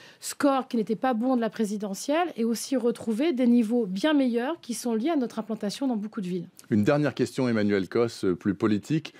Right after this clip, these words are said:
Speaker 2: Le cas Taubira, vous le percevez comment à Europe Écologie Les Verts ?
Speaker 1: Je suis,
Speaker 2: Vous êtes
Speaker 1: euh,
Speaker 2: solidaire d'elle ou pas ?
Speaker 1: je suis très solidaire d'elle et je pense qu'il faut arrêter de gonfler ce cas, qu'il y a une, euh, je pense, une maladresse d'expression et de communication, alors que le vrai sujet, c'est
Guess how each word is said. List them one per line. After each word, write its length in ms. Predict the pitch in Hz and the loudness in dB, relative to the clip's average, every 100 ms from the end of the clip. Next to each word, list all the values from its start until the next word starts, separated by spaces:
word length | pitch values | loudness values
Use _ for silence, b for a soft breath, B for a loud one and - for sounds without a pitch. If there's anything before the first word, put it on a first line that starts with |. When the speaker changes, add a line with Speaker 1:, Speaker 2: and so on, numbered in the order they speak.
| B B | B B
Speaker 2:
Le 180 | 107 117 | 4 4
cas 200 | - 143 | 4 0
Taubira, 680 | - 123 101 104 92 104 113 | 2 0 2 0 2 0 -2
vous 100 | 92 | -4
le 60 | 92 | -2
percevez 400 | 113 98 104 95 | 0 -2 0 -2
comment 500 | - 90 90 95 120 | 0 0 0 -2 -6
à 200 | - 90 | -2 0
Europe 260 | 87 87 90 | 2 0 -2
Écologie 440 | 87 87 85 92 | -2 0 0 0
Les 100 | 85 | -2
Verts ? 380 | 80 82 92 - B B B B | 0 0 -2 -6 B B B B
Speaker 1:
Je 120 | - 262 | -4 -2
suis, 280 | 247 - | 0 4
Speaker 2:
Vous 60 | 359 | 4
êtes 100 | 359 | 6
Speaker 1:
euh, 100 | 277 | 2
Speaker 2:
solidaire 320 | - 123 175 | 2 2 0
d'elle 240 | 175 165 180 | 0 0 0
ou 80 | |
pas ? 240 | 123 98 107 | 0 0 0
Speaker 1:
je 100 | 262 | 0
suis 240 | 262 302 | 0 -2
très 200 | 269 403 | -2 -4
solidaire 480 | 392 339 294 254 247 | 0 0 2 0 -2
d'elle 220 | 262 349 | -2 -2
et 120 | 277 | -2
je 100 | 214 | -2
pense 300 | 247 302 311 | -4 -4 -8
qu'il 320 | - 240 220 214 | -4 -2 -2 -4
faut 220 | - 262 | -2 -2
arrêter 520 | 240 254 269 - 277 | 0 -2 -4 -2 -4
de 140 | 220 | -4
gonfler 480 | 202 254 277 - 269 | -4 0 0 -2 -4
ce 140 | 254 240 | -4 -6
cas, 320 | - 254 247 | -4 -4 -4
qu'il 180 | 233 202 | -4 -4
y 80 | |
a 80 | 220 | -4
une, 100 | 196 | -4
euh, 280 | 170 156 143 131 - | -6 -6 -8 -10 -12
je 160 | 196 233 | -2 -2
pense, 340 | 247 392 - | -2 -6 -2
une 100 | 226 | 0
maladresse 580 | 247 254 233 226 247 185 | 2 0 -2 -4 -4 -6
d'expression 760 | 254 - - 247 - 254 247 233 B B B | -10 -10 -6 -4 -4 -2 -2 -4 B B B
et 40 | |
de 100 | 190 | -6
communication, 840 | 214 247 226 220 208 214 - 359 339 | -2 0 0 -2 -2 -6 -2 0 0
alors 180 | 214 | -2
que 120 | 202 220 | -4 -6
le 40 | |
vrai 160 | 214 269 | -4 -6
sujet, 460 | - 220 247 370 | -4 -4 0 0
c'est 400 | 349 - 320 349 | -2 0 0 0